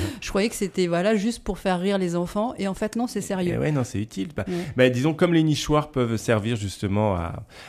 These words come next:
Speaker 1: à abriter les oiseaux, euh, ces hôtels, en fait, d'insectes vont abriter, euh, et les, et les abeilles, et les coccinelles, euh, enfin, tout, toutes nos auxiliaires biologiques, en fait, qui nous aident, en fait, au quotidien dans le jardin.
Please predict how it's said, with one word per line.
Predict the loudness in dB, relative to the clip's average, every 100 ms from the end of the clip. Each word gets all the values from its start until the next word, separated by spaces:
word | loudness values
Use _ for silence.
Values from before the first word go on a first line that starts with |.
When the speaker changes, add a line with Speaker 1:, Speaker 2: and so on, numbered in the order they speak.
| -14
Speaker 1:
à | -10 -4 -2
abriter | 0 0 0 2
les | 2
oiseaux, | 2 2 4 4 4 4
euh, | 4 4 0
ces | -2 -2 -2
hôtels, | 0 0 2
en |
fait, | 0 -4 -2
d'insectes | -4 -2 -2 -2 0
vont | 0 0 2 2
abriter, | 2 0 0 4 6
euh, | 6 4 0 -10 -12 0
et | 2
les, | 4 2 -4 _
et | 0 4
les | 4 4
abeilles, | 2 4 4 6 6
et | 4 2
les | 2
coccinelles, | 2 -2 -2 -2 0 2 4
euh, | 4 2
enfin, | 0 -2 -2 -6
tout, | -4 -4
toutes | -4 -2 0
nos | 2
auxiliaires | 2 0 -2 2 2
biologiques, | 2 2 4 2 0 -2
en | -2
fait, | -2 -2
qui | 0
nous | 2 4
aident, | 4 4
en | 2
fait, | 0 -4
au |
quotidien | -4 -6 -6 -4 0 0
dans | 0
le |
jardin. | -2 -4 -4 -4